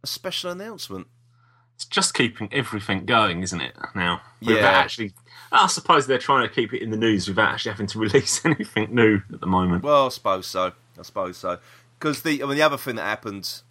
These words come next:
Speaker 1: I think after we re-, 'cause we recorded early for last week, didn't we?
Speaker 2: Yeah.
Speaker 1: And the other thing that came up was this, uh, new hashtag thing on Twitter, Save the Day, which I think is gonna get tiresome very, very quickly. And a little sort of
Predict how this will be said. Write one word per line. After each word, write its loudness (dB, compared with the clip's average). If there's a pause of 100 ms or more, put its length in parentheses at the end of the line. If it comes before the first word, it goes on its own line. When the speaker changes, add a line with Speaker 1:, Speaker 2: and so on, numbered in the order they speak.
(140)
Speaker 1:
I 2
think -6
after 6
we -6
re-, -14
'cause -12
we -4
recorded -8
early 0
for -12
last -4
week, -10
didn't -14
we? -8 (400)
Speaker 2:
Yeah. 2 (420)
Speaker 1:
And -6 (420)
the 0
other 4
thing -4
that -8
came -2
up 0
was -4
this, -6 (100)
uh, -2 (340)
new -8 (100)
hashtag -6
thing -12
on -12
Twitter, -10
Save -4
the -14
Day, -4 (380)
which -6
I -6
think -8
is -10
gonna -6
get -8
tiresome -2
very, -6
very -8
quickly. -10 (560)
And 2
a -2
little -4 (220)
sort -10
of -16